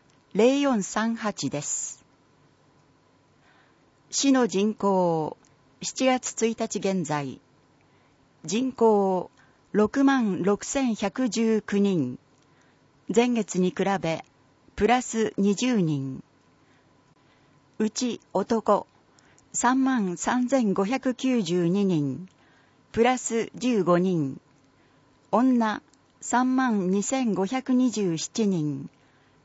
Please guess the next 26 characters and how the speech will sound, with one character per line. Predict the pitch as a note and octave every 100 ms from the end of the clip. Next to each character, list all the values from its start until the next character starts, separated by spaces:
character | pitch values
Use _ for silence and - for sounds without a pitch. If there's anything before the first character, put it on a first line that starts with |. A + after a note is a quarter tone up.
| -
プ | A3
ラ | A#3
ス | B3 A3+ G#3+ -
五 | F#3
人。 | G3 G#3 E3+ C#3 G3+ - _ _ _ _ _ _ _ _ _ -
転 | A#3+ B3+ B3
入、 | A3+ G#3+ G3 F#3+ - _ _ _ _
二 | F#3 A3+
百 | C4+ C4+ C4
二 | A3+
十 | A3+ B3+ A3
人。 | D#3+ C#3+ B2+ - - _ _ _ _ _ _ _ _
転 | - A#3 B3+
出、 | - - G#3+ G3+ - _ _ _ _
二 | F#3
百 | G#3 C4 -
三 | - A#3+ A3+ G3+
人。 | E3+ C3+ B2 - _ _ _ _ _ _ _ _
出 | - A3+
生、 | A3 - B3+ A3+ G3+ F#3 - _ _ _ -
四 | B3 C4+
十 | G#3 G3+ F#3+
七 | - - A#3+
人。 | F#3+ D3 C3+ C3 - _ _ _ _ _ _ -
死 | - G#3
亡、 | A3+ A#3 G#3+ G3+